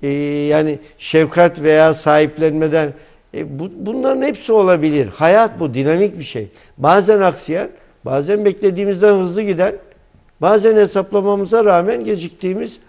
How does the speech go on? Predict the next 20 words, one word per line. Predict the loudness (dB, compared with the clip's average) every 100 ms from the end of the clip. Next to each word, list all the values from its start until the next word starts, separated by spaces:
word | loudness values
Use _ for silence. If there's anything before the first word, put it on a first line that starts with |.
| _ -2
alanlar | 0 2 2 2
olacak. | 0 -6 -12 _ _ _ -8
Burada | -6 -4
önemli | -2 -2 -2 -2
olan | -2 -4
samimiyet | -6 -6 -4 -4 -4 -4 -6 -12 _ _ _ _ _ -14
ve | -4 0 0 -2 -14 _ _ -20
bu | -6 0
anlamda | 2 2 2 0 -2 -4 -6 -8
gayreti | 0 4 6 4 2 -2
gösterdik | -2 -2 -2 -2 -4 -6
mi, | -4
gösterdik. | -4 -6 -10 -14 -16 -20 _ _
Bunu | -6 -6
kamuoyunun | -2 -2 0 0 -2 -4 -4
vicdanı | -8 -4 -2 -2 -6 -12 _ _ -4
görüyor | 0 0 -2 0
ve | 2
okuyor. | 0 -4 -14 -14 _ _ _ _ _
Tabii | -6 -2 -2